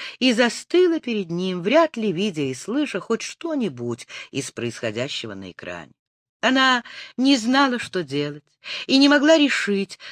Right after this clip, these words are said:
звонить дальше или не стоит. Вновь явилась меланхолия,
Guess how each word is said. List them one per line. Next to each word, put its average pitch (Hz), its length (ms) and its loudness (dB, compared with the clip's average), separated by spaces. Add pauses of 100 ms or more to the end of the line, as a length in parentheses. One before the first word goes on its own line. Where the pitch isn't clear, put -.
звонить 262 760 2
дальше 120 720 -4 (240)
или 311 220 0
не 185 160 -4
стоит. - 520 -14 (760)
Вновь 320 440 4
явилась 269 480 0
меланхолия, 175 1160 -2